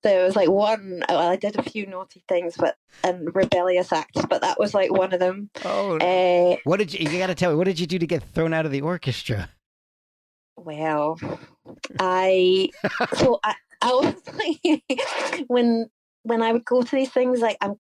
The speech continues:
Speaker 1: I get, I still actually get overwhelmed quite easily, and, um, and I got there, and all the kids, they were all really, really good at their violins and cellos and, or, and everything, and I, I was like, "Oh, I'm not very good," and I was like,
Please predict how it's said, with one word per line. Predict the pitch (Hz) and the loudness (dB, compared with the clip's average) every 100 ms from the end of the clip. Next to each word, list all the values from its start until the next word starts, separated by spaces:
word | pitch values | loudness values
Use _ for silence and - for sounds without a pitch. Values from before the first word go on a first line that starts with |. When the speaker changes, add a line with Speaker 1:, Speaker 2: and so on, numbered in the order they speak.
| _ - - - - _ - | _ -20 -20 -20 -20 _ -4
Speaker 1:
I | |
get, | 233 254 - - _ _ - | -2 -2 -4 -18 _ _ -8
I | - | -8
still | - 392 508 381 - - | -2 2 2 2 -6 -6
actually | 190 - 190 | -6 -6 -4
get | 185 - | -4 -2
overwhelmed | 196 185 190 190 185 185 - | -2 0 0 0 0 -4 -4
quite | - 190 - | -2 -2 -2
easily, | 202 196 185 175 175 - | -2 2 2 2 0 -4
and, | 180 180 | -4 0
um, | 175 175 180 190 - - - _ _ _ _ _ _ - | 0 0 -8 -20 -20 -20 -20 _ _ _ _ _ _ -6
and | 202 | -2
I | 180 | -2
got | 175 214 196 | 0 0 2
there, | 185 180 | 2 2
and | 175 | 2
all | 175 185 | 2 0
the | 202 | -2
kids, | - 233 214 - | -2 -2 -4 -2
they | 190 | -2
were | 185 190 | 2 2
all | 196 185 185 | 2 0 -2
really, | 185 180 190 | -2 -2 -4
really | 180 185 - _ _ - | -8 -10 -12 _ _ -2
good | 214 196 190 | 0 0 0
at | 180 - _ - | -2 -6 _ -2
their | 175 | 0
violins | 185 185 180 190 185 180 175 | 0 2 2 2 0 -2 -2
and | 175 | -4
cellos | - 185 185 175 | -2 2 2 0
and, | 175 175 - | -4 -8 -6
or, | - 190 - 202 | -2 -2 -2 -4
and | 196 | -2
everything, | 175 175 175 175 | -2 -2 -2 0
and | |
I, | 170 | -2
I | 180 - - - | -4 -8 -12 -8
was | 175 | -6
like, | - | -2
"Oh, | 196 196 190 | 0 2 2
I'm | 175 | 0
not | 190 202 - | -2 -2 0
very | 202 185 | 0 2
good," | 254 233 | 2 2
and | 196 | 0
I | 185 | -2
was | 175 | -2
like, | 175 | -4